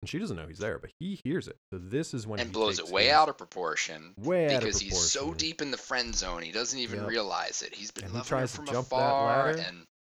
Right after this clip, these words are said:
Speaker 1: Nope.
Speaker 2: yeah.
Speaker 1: Nope. And this is what happens, man. Uh, this is actually why I kinda like this story, because it is very much like, uh, as innocent as Alyssa is,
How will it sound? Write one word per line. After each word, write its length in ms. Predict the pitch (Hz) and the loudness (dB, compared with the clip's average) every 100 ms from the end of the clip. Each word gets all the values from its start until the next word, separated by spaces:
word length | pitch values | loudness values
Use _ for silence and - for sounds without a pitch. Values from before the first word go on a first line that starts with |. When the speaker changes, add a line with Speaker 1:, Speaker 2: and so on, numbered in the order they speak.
| - | -12
Speaker 1:
Nope. 260 | 95 110 - | -8 -8 -8
Speaker 2:
yeah. 200 | - - - _ _ _ _ _ _ | -10 -10 -12 _ _ _ _ _ _
Speaker 1:
Nope. 220 | 95 107 - | -12 -12 -12
And 100 | 87 | -12
this 160 | 98 - | -12 -12
is 100 | 113 | -6
what 140 | 131 | -4
happens, 420 | 143 185 170 147 127 | -2 -4 -4 -8 -6
man. 320 | 131 143 147 _ _ _ _ _ | -6 -6 -8 _ _ _ _ _
Uh, 80 | - | -4
this 180 | 143 160 | -2 -2
is 140 | 190 | -2
actually 300 | - 143 151 | -2 0 0
why 200 | 120 120 | 2 2
I 40 | 110 | 0
kinda 200 | 117 98 | -4 -2
like 160 | 98 | -4
this 140 | - - | -4 -6
story, 260 | - 98 | -4 -4
because 380 | 87 90 - 101 | -4 -6 -6 -6
it 80 | 92 | -4
is 180 | 95 92 | -4 -4
very 280 | 95 92 87 | -4 -4 -4
much 280 | 87 - | -6 -8
like, 280 | 87 85 - - | -8 -8 -10 -12
uh, 220 | 90 90 90 _ _ _ - | -10 -10 -12 _ _ _ -4
as 220 | 110 110 | -4 -2
innocent 400 | 120 113 120 110 | -4 -2 -4 -4
as 220 | 104 92 | -6 -6
Alyssa 480 | - 95 104 - 127 139 156 | -8 -6 -4 -4 -2 -2 -4
is, 140 | 160 | -8